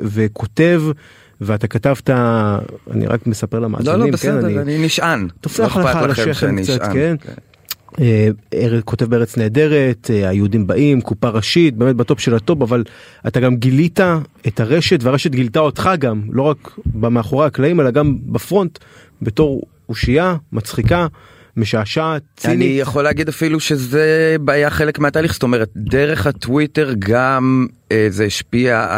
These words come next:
Speaker 2: על ההזדמנויות שקיבלתי בכתיבה.
Speaker 1: דרך הטוויטר,
Speaker 2: כן.
Speaker 1: תסביר איך.
Speaker 2: אני תסריטאי כבר הרבה מאוד זמן, אני, האמת שכל הזמן רציתי וחיכיתי להזדמנויות שבהן אני אוכל באמת, אה, אה,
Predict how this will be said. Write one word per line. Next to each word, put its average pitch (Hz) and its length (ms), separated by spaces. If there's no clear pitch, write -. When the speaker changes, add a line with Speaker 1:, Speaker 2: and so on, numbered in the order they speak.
Speaker 2:
על 110 100
ההזדמנויות 107 600
שקיבלתי 104 500
בכתיבה. 90 380
Speaker 1:
דרך 139 320
הטוויטר, 151 440
Speaker 2:
כן. 120 180
Speaker 1:
תסביר 117 420
איך. 113 320
Speaker 2:
אני 139 180
תסריטאי 143 480
כבר 131 200
הרבה 101 280
מאוד 131 200
זמן, 90 200
אני, 87 420
האמת 101 260
שכל 123 260
הזמן 120 200
רציתי 117 460
וחיכיתי 113 480
להזדמנויות 110 720
שבהן 98 460
אני 101 160
אוכל 98 300
באמת, 98 460
אה, 101 60
אה, 87 580